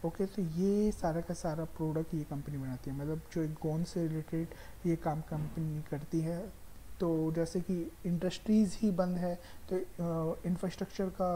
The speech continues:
काम ही रुका पड़ा है, तो इस वजह से ये company तब तक अभी इतना आपको ज़ोर शोर से दिखाती, बढ़ती हुई नज़र नहीं आई।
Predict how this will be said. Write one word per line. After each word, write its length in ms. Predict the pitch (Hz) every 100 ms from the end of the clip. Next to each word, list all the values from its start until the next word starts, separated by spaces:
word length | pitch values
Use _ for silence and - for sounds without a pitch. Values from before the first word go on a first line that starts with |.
| 165
काम 320 | - 160 175
ही 100 | 185
रुका 200 | 170 180
पड़ा 220 | 170 160
है, 60 | 165
तो 100 | 175
इस 260 | 170 -
वजह 220 | 190 165 156
से 140 | 185 190 - - -
ये 100 | 170
company 500 | 170 160 165 175 208 - - - -
तब 160 | 175 -
तक 160 | 190 190
अभी 260 | 160 175 190
इतना 240 | 170 185 185
आपको 400 | 190 165 - 190
ज़ोर 280 | 170 170 170
शोर 220 | - 170
से 260 | - - 180
दिखाती, 640 | 165 - 143 - 160 151
बढ़ती 320 | 147 151 160
हुई 100 | 160
नज़र 300 | 165 151 156
नहीं 180 | 147 139
आई। 120 | 131